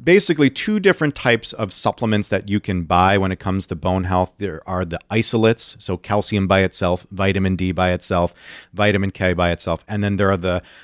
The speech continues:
comprehensive bone support formulas where they put all the nutrients in there together. And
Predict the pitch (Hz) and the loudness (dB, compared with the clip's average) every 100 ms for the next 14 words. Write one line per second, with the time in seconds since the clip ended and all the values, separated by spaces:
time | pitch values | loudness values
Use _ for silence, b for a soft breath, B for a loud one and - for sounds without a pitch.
0 | b - 139 143 147 131 120 110 104 85 | b -4 0 2 4 4 4 4 0 2
1 | 104 107 107 - - 98 92 - _ 95 | 4 4 4 0 -2 2 2 0 _ -2
2 | 90 82 69 87 87 87 143 139 120 110 | -2 -2 -6 -4 -4 0 4 6 6 8
3 | 113 - 101 95 98 92 82 82 82 69 | 6 4 0 0 0 -2 -2 -2 -4 -4
4 | 64 76 98 98 | -6 -4 -2 0